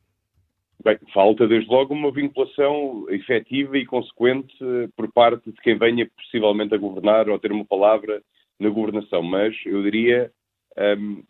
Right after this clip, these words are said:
antes uma coisa, eh, nós ainda gostaríamos, e, e também fazendo fé também nas palavras do senhor secretário-geral do Partido Socialista, que foi perentório em sufragar a legitimidade e a incompreensão relativamente à injustiça material e relativa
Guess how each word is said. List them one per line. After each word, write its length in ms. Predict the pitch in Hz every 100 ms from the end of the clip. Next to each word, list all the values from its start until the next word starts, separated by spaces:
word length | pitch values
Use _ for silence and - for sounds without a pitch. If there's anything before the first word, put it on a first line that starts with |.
| -
antes 220 | 110 110
uma 180 | 117 113
coisa, 460 | 107 87 80 76 -
eh, 140 | - -
nós 220 | 95 101
ainda 160 | 110 107
gostaríamos, 500 | - 101 110 117 87
e, 160 | 82 -
e 80 | 82
também 320 | 90 92 85
fazendo 340 | 90 90 90
fé 180 | - 85
também 200 | 85 87
nas 120 | 85
palavras 460 | - 85 78 73 73 -
do 100 | 85
senhor 280 | - 85 73
secretário-geral 460 | - 85 78 80
do 80 | 82
Partido 300 | 85 85 92
Socialista, 520 | 85 92 104 101 107 - - - - _
que 160 | - 113 113
foi 360 | 120 113 98 85 -
perentório 800 | 123 127 127 123 113 92 78 - _ _ _
em 180 | 95 101 -
sufragar 680 | 131 - 113 101 110 98 - -
a 60 | 98
legitimidade 840 | 95 117 110 104 101 104 98 85 82
e 160 | 87 98
a 20 |
incompreensão 800 | 123 123 120 110 107 101 110 95
relativamente 520 | 92 92 95 95 -
à 240 | 92 80 76
injustiça 460 | 95 - - 98 98
material 560 | 95 95 98 98 87
e 80 | 85
relativa 600 | 80 92 95 98 80 73